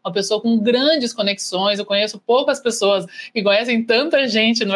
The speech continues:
na indústria da moda como a Camila. Ela tem esse poder de agregar e de trazer pessoas pra, pra junto dela. E a maior experiência dela ali é essa habilidade realmente de gerar essas conexões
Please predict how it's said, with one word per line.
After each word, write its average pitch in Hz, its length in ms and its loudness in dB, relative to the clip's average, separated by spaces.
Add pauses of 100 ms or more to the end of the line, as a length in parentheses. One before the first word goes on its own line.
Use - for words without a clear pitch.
(120)
na 196 140 0
indústria 208 240 0
da 185 120 0
moda 202 380 0
como 247 280 0
a 254 40 -6
Camila. 208 480 -2 (260)
Ela 190 140 0
tem 220 240 0
esse 247 140 -4
poder 202 320 0
de 214 80 0
agregar 190 520 0
e 185 40 -2
de 180 100 -6
trazer 190 360 -2
pessoas 190 380 -6
pra, 170 300 -2
pra 185 160 -2
junto 190 260 -6
dela. 180 380 0 (460)
E 294 100 2
a 349 60 2
maior 277 240 0
experiência 247 440 -4
dela 202 220 0
ali 220 380 -2
é 214 240 -2
essa - 160 -4
habilidade 202 760 -2
realmente 196 320 -12
de 170 80 -8
gerar 190 320 0
essas 185 160 -6
conexões 202 580 -6